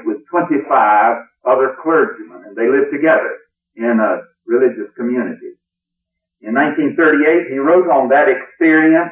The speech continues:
of common life in a book entitled Gemeinsames Leben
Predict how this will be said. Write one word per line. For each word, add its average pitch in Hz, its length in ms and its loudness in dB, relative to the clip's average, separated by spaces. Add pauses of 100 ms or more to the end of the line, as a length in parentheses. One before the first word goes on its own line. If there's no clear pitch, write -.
of - 160 -6
common 127 400 2
life 110 480 2 (600)
in 110 340 -2
a 104 140 -2
book 135 240 0 (180)
entitled 113 680 0
Gemeinsames 117 920 0 (240)
Leben 113 580 0